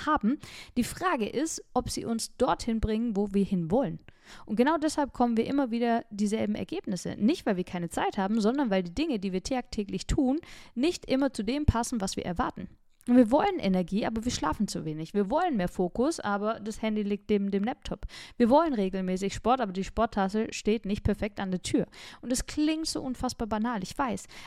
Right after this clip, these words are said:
Aber genau das ist der Punkt. Die kleinen Dinge, die unscheinbaren Entscheidungen, die sind es. Und wenn du die Sporttasche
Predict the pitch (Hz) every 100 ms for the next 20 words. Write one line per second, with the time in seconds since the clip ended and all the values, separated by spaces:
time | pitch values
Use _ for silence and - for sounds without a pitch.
0 | - 262 269 294 294 302 247 285 - 214
1 | - 381 202 - - - 247 233 214 311
2 | 190 - - _ - 269 339 339 269 254
3 | 233 233 240 233 214 - 277 277 202 170
4 | 165 - _ _ - _ _ - 349 370
5 | 185 - - - - - - - 247 294
6 | 285 254 - 349 - 214 202 -